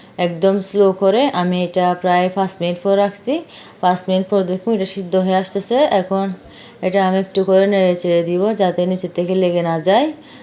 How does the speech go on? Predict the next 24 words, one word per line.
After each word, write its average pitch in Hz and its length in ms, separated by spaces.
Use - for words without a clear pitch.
আহ, 175 140
যেহেতু 180 280
এখন, 185 240
যেহেতু 180 300
আমি 185 120
এখানে 185 240
কোনো 180 280
পানি 185 280
ইউজ 180 160
করি 180 220
না, 175 140
সেজন্য, 180 420
আহ, - 800
এখানে 170 340
কোনো 180 320
পানি 175 160
না, 180 100
সেজন্য 185 180
লেগে 180 240
যেতে 170 180
পারে। 165 260
সেজন্য 180 340
আমি 180 180
এটা 180 300